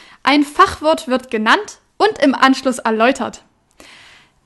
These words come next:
Dies finden wir auch noch an anderen Stellen. Zum Beispiel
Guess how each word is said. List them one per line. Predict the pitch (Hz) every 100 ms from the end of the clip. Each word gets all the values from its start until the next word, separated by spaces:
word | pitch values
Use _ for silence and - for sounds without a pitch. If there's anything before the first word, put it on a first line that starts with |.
| 311
Dies | 370 -
finden | 370 330 320
wir | 254
auch | 254
noch | 269
an | 311 349 -
anderen | 302 226 214
Stellen. | - 226 208 208 -
Zum | 370 349
Beispiel | 214 - 240 233